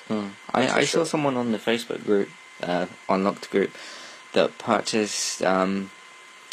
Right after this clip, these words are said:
Speaker 1: a starter pack and, like, loads of extra, um, character packs, and he said he spent, like, five hundred dollars on it, which is,
Speaker 2: Jeez.
Speaker 1: is crazy.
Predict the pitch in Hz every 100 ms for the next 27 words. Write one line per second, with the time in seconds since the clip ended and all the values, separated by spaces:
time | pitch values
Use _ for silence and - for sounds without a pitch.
0 | - - - 113 117 - 110 107 - -
1 | 98 92 90 - 104 110 107 107 101 95
2 | 98 - - 95 92 92 90 - 90 90
3 | 92 - 95 - - 90 - - - -
4 | - - - 101 101 107 104 98 - 98
5 | 90 92 - 101 98 101 101 98 101 104
6 | 107 107 - - - - - - - -
7 | - 107 107 - - - - - - -
8 | - - 92 - - 90 87 82 78 -
9 | 98 - - 110 107 - -